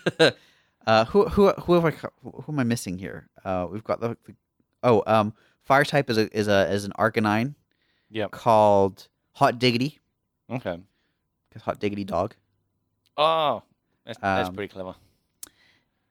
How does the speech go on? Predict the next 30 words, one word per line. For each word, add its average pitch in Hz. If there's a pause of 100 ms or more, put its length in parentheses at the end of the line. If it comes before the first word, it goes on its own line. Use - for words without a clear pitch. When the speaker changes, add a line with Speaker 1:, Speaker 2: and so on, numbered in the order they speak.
Speaker 1:
and 95
Speaker 2:
That's -
way 131
better 117
than 104
the 104
green 110
one. 101 (300)
Speaker 1:
<laughs> 98
Than 110
Shrek? - (120)
Speaker 2:
<laughs> -
Yep. 127 (180)
Speaker 1:
You 208
son 92
of 87
a -
bitch. -
Speaker 2:
<laughs> - (880)
Speaker 1:
Uh, 104 (360)
who 185
am 190
I 196
missing? 143
Speaker 2:
Did -
you 208
hear 208
they're 185
rebooting 160
Shrek? 180